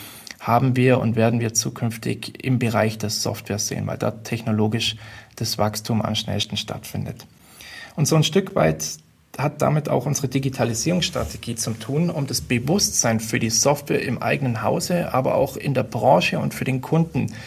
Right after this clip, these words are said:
zu stärken und zu schaffen. Wir haben natürlich schon, ähm, einfach nach wie vor das, äh, das Bestreben, unsere Software als, als integrierten Bestandteil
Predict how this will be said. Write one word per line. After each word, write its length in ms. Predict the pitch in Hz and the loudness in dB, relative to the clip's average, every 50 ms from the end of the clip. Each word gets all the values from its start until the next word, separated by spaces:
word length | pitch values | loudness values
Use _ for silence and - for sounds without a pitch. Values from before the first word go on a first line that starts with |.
| - - - - - - - | -14 -16 -16 -18 -18 -10 -6
zu 180 | - - 143 | -2 0 2
stärken 540 | 127 - - - 139 139 147 143 - 156 139 | 2 2 2 6 6 6 6 6 4 0 0
und 120 | 135 123 - | 0 -2 -2
zu 120 | - 127 | -2 -2
schaffen. 420 | 120 - - 107 107 - - 98 104 - - - - - - - - - - - - - - - - - | 0 2 2 2 0 0 -6 -8 -10 -12 -18 -20 -20 -20 -20 -20 -18 -18 -18 -18 -16 -16 -18 -18 -16 -4
Wir 480 | - 131 131 131 127 127 131 131 135 - - - - - - - - - - - - - - - - - - - - | 0 4 6 6 8 8 8 6 4 2 -2 -8 -14 -16 -18 -20 -20 -20 -20 -18 -18 -18 -16 -16 -18 -18 -18 -12 -6
haben 300 | - - - 156 170 196 | -6 0 0 2 4 4
natürlich 480 | 185 170 160 - - 160 156 139 - - | 4 4 2 0 0 0 0 0 0 2
schon, 340 | - 151 165 180 180 170 160 | 4 4 4 6 4 2 2
ähm, 420 | - - 147 147 143 139 139 - - - - - | 0 2 2 2 2 2 0 -2 -6 -12 -6 -2
einfach 420 | - 147 - 147 139 - - - - - - - - - - _ - - - - - - | 0 2 4 4 2 2 0 -8 -14 -20 -20 -20 -20 -20 -20 _ -20 -20 -20 -20 -4 0
nach 220 | 143 143 143 - | 0 0 2 0
wie 80 | 156 127 | -2 -2
vor 400 | - - - 143 143 156 165 170 156 - - - | -2 -4 0 2 4 4 4 4 2 -4 -8 -6
das, 420 | 139 131 - - - - - - - | -4 -4 -2 -2 -2 -2 -4 -6 -8
äh, 40 | - - - - - 117 - 110 107 - - - - - - - | -10 -10 -8 -10 -10 -10 -10 -10 -10 -12 -12 -14 -14 -16 -4 -2
das 140 | 143 135 - | -2 -2 0
Bestreben, 720 | 147 135 - - - - 131 139 147 139 135 117 110 110 | -2 -2 -2 -4 -2 -2 2 2 2 2 2 0 0 0
unsere 300 | - 135 127 - - - | -2 -2 -2 -2 -2 -2
Software 540 | - - - 151 160 - - - 156 - - | -2 2 2 2 2 2 0 0 2 2 4
als, 280 | 95 107 123 120 - | 2 2 2 0 -2
als 180 | - - - - | -4 -4 -6 -4
integrierten 640 | - 170 165 165 151 147 - - 143 143 - 143 127 | 0 0 0 0 0 -6 -4 -2 -2 0 0 0 -2
Bestandteil 800 | - 127 - - - - 123 139 156 - - 143 143 143 139 139 | 0 0 0 0 2 2 4 4 2 2 2 2 4 4 2 0